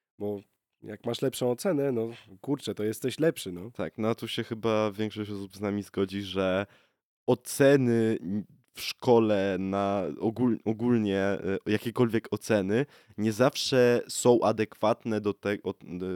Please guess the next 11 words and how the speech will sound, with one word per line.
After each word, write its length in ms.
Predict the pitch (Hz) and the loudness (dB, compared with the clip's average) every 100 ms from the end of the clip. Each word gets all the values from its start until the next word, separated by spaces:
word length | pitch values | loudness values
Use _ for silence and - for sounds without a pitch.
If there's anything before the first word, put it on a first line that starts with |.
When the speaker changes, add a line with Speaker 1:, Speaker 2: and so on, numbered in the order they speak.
| 87 | -8
Speaker 2:
do 100 | - | -10
tego, 300 | - 101 104 | -6 -4 -4
co 440 | - 104 101 104 - _ - - _ - | -2 0 2 0 -4 _ -20 -20 _ -12
faktycznie 360 | 190 - 110 | -10 -6 -4
dana 220 | 101 98 139 | -2 0 -2
osoba 260 | - 87 | -4 -4
umie. 280 | 87 104 151 - - | 0 2 2 0 -12
Przykładem 540 | - - 123 110 98 | -8 2 2 4 0
jestem 420 | 110 117 - 82 | 0 0 -2 -2
ja, 220 | 76 113 202 | 2 4 4
który 480 | - 120 107 104 | 2 2 4 4